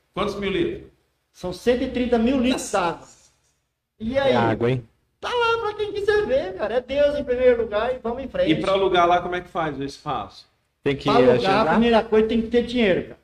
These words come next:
Speaker 3: Dinheiro? É muito caro, Beto?
Speaker 2: É caro.
Speaker 3: O cara quiser passar o Natal lá?
Speaker 2: Normalmente,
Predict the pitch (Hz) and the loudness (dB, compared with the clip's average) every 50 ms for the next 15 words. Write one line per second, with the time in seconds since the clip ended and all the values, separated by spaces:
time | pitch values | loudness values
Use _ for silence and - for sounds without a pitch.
0 | _ _ _ _ _ - - - 151 143 151 170 160 135 127 165 214 - - - | _ _ _ _ _ -8 -4 -2 0 0 2 2 2 2 2 2 2 0 -2 -2
1 | - 147 185 226 254 226 220 151 123 - - 208 - - 160 160 156 156 160 160 | 0 0 2 2 2 2 2 2 0 0 -4 -8 -8 -6 -6 -4 -4 -2 -2 -2
2 | 165 175 175 185 190 196 208 208 202 151 123 - _ _ _ _ _ _ _ _ | 0 0 0 0 0 0 0 -2 -4 -6 -10 -14 _ _ _ _ _ _ _ _
3 | _ _ _ _ _ _ _ _ _ _ - 147 151 165 156 - 175 180 180 190 | _ _ _ _ _ _ _ _ _ _ -4 -2 -2 -2 -2 -4 -4 -2 0 0
4 | 170 - - 180 180 175 160 147 135 127 127 147 160 147 135 139 139 147 147 139 | 0 2 2 4 4 4 4 4 4 2 2 2 2 2 2 2 2 4 4 4
5 | 135 139 143 170 247 254 220 - - _ | 4 4 4 4 2 0 -2 -6 -12 _